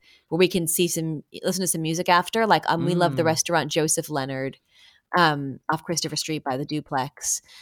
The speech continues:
Speaker 1: So we'd, like, go to Joseph Leonard, then hit Smalls Jazz Club or something like that.
Speaker 2: Oh, nice.
Speaker 1: Yeah, I like that very much. Yeah.
Speaker 2: Oh, that, that is fun.
Speaker 1: Yeah.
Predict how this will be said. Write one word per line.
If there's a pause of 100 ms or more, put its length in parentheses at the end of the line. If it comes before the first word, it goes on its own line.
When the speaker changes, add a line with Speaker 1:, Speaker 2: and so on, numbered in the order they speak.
(140)
Speaker 1:
So
we'd,
like,
go
to
Joseph
Leonard,
then
hit
Smalls
Jazz
Club
or
something
like
that. (340)
Speaker 2:
Oh,
nice.
Speaker 1:
Yeah,
I
like
that
very
much. (600)
Yeah. (220)
Speaker 2:
Oh,
that, (100)
that
is
fun. (420)
Speaker 1:
Yeah.